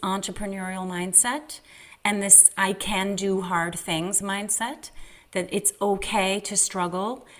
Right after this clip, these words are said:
and there is a way through it. And if you love it and you're passionate about it and it's hard, you're still gonna wanna do it. And you can just be resilient and figure it out and stay in it.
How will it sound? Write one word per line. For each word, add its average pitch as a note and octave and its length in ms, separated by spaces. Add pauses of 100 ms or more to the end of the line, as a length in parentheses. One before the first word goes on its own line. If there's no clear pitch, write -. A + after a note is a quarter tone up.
(280)
and F#3 160
there F#3 80
is F#3 220
a F#3+ 80
way F3+ 180
through F3 360
it. G#3 180 (840)
And A#3 140
if A#3 180
you A3 100
love G#3+ 300
it D#4 140 (280)
and G3+ 120
you're F3+ 100
passionate A#3 560
about A3+ 300
it D#4+ 160 (320)
and G3 100
it's F#3 160
hard, G#3+ 460 (180)
you're G#3 100
still G#3 320
gonna F#3+ 220
wanna E3+ 220
do E3 160
it. - 200 (720)
And F#3+ 120
you F#3 80
can F#3 160
just F3 420
be G3+ 160
resilient F#3 720 (520)
and F#3 120
figure F3 460
it E3 80
out D#3 400 (460)
and G3+ 160
stay A3 400
in A3+ 80
it. E3+ 180